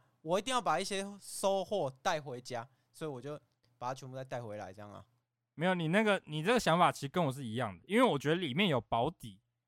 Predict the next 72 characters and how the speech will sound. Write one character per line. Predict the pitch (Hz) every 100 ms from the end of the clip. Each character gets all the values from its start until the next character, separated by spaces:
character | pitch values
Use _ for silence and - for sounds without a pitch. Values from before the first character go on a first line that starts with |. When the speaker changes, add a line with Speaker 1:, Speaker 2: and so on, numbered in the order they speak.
| _
Speaker 2:
我 | 160 165
一 |
定 | 220
要 |
把 | 208
它 | 165
带 | 196 170
回 | 131 127
家。 | - 131
Speaker 1:
没 | 269
有， | - -
Speaker 2:
但 | 214 220
是 | 226 311
那 | 240
个 | 247 262
一 | 220
百 | 190 208
五 | 185 135
Speaker 1:
重 |
点 |
是 |
你 | - _
没 | 196
有 |
拿 | 214
到 | 269 247
那 | 226
个 | -
保 | -
底 | 214
嘛。 |
Speaker 2:
没 |
有， |
对， |
那 | 240
个 | 269
一 | 262
百 | 285 220 220
五 | 233 165 151
卡 | - 120
包 | 127 139
对 | 160
我 | 139
来 | 120
说 | 117 131
是 | 120 139
一 | 127
个 | 120 113 _ _ _
不 | 190
确 | - 247
定 | 214 208
有 | 151
没 | 139
有 |
保 | 147 131
底， | 131 120
但 | 214
是 | 214 214
另 | 214 196
外 | 190 175
一 | 147
个 | 147 -
五 | 135
十 | - 135
块 | - 180 123
的， | 107 107
我 | 151
感 | 190 165 123
觉 | 117 117
一 | 131
定 | 165 143
有， | 110